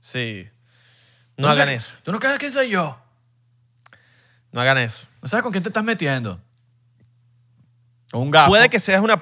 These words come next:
Speaker 1: puede que seas una persona muy, de verdad que, bueno, que eres alguien pesado,
Speaker 2: Marico, el
Speaker 1: pero
Speaker 2: que lo es no lo dice.
Speaker 1: el que no, exactamente, el que lo es no lo dice.
Speaker 2: El que
Speaker 1: Lo
Speaker 2: lo, el que es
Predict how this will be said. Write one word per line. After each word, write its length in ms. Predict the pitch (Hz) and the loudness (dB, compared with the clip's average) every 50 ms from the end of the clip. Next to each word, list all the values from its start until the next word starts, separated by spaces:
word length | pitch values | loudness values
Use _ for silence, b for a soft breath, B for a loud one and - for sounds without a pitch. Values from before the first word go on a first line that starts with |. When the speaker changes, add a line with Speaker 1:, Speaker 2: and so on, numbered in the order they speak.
| - - _ _ - _ | -2 -12 _ _ -20 _
Speaker 1:
puede 220 | - 214 240 254 247 | 2 4 4 4 4
que 100 | 233 185 | 2 0
seas 200 | - 202 208 208 | 2 2 2 2
una 200 | 226 214 214 170 | 2 -2 -2 -2
persona 440 | 180 147 - - 165 160 175 180 | -4 -4 -2 -2 0 0 0 0
muy, 340 | 180 185 180 180 175 180 185 151 - | 0 0 0 2 0 0 0 -2 -2
de 160 | - 151 147 | 2 2 4
verdad 300 | 147 139 135 139 139 135 | 4 6 6 4 4 4
que, 260 | - 180 180 175 160 147 | 2 4 4 6 6 4
bueno, 360 | 135 147 160 160 123 104 104 - | 4 2 2 0 0 -4 -6 -6
que 100 | 127 113 | -6 -4
eres 180 | 110 127 139 156 | -2 0 4 4
alguien 680 | 151 151 143 160 185 185 165 143 123 110 110 120 123 - | 4 4 4 2 0 0 0 -2 -6 -8 -12 -14 -12 -8
pesado, 480 | - 123 - 147 143 165 139 120 143 135 | -8 -4 2 4 6 6 6 6 2 0
Speaker 2:
Marico, 40 | - - | 0 0
el 60 | 151 | 0
Speaker 1:
pero 80 | 135 131 | 2 4
Speaker 2:
que 80 | 151 143 | 4 4
lo 140 | 147 147 151 | 4 4 4
es 120 | 160 165 | 4 4
no 100 | 170 175 | 2 2
lo 100 | 175 175 | 2 2
dice. 300 | 175 156 117 - 90 87 87 _ _ _ _ _ _ _ | 2 0 -2 -6 -8 -12 -14 _ _ _ _ _ _ _
Speaker 1:
el 180 | - 147 147 131 | 0 0 2 2
que 260 | 151 156 160 170 156 160 | 2 2 2 2 2 0
no, 300 | 160 160 156 160 - - | -2 -4 -4 -4 -4 -4
exactamente, 920 | - 127 120 - - - 127 113 107 - 117 113 113 107 101 95 - - | -4 -6 -6 -6 -4 -4 -4 -4 -4 -6 -8 -8 -6 -8 -10 -10 -12 -12
el 120 | 107 113 98 | -14 -12 -10
que 100 | - 117 | -6 -4
lo 140 | 123 147 185 | 0 0 0
es 80 | 196 | 0
no 80 | 170 135 | 0 -2
lo 120 | 123 117 107 | -4 -4 -4
dice. 300 | 87 73 - - - - _ _ _ | -6 -8 -10 -12 -14 -16 _ _ _
Speaker 2:
El 100 | - 110 | -12 -4
que 60 | 110 | 0
Speaker 1:
Lo 80 | 135 139 | 2 4
Speaker 2:
lo, 40 | 135 | 4
el 60 | 131 | 4
que 60 | 147 | 4
es 40 | 170 | 4